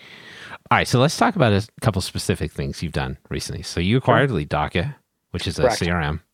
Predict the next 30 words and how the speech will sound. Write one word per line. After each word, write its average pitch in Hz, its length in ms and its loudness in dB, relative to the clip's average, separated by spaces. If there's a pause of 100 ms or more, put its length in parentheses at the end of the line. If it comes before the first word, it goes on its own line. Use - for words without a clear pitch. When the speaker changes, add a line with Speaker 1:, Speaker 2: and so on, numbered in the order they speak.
(220)
Speaker 1:
and 87 160 0
Outlaw, 82 400 2 (420)
kind 160 140 4
of 143 40 2
a 139 40 2
contract 110 500 4
management 98 480 0 (100)
software. 101 360 2
You're 90 180 0
kind 95 180 0
of 82 60 -2
building 87 320 0
it 82 40 2
out - 40 6
Speaker 2:
Yeah, 294 120 4
Speaker 1:
to - 100 -2
Speaker 2:
C 185 80 4
L 190 100 6
M. 190 60 4
Speaker 1:
be - 20 2
more 160 80 2
of, 165 80 -2
like, - 140 0
a - 20 6
Speaker 2:
Absolutely. 156 340 0
Speaker 1:
document 90 280 2
management 95 400 2
tool 98 280 0 (140)
as 98 160 -2
well. 95 240 0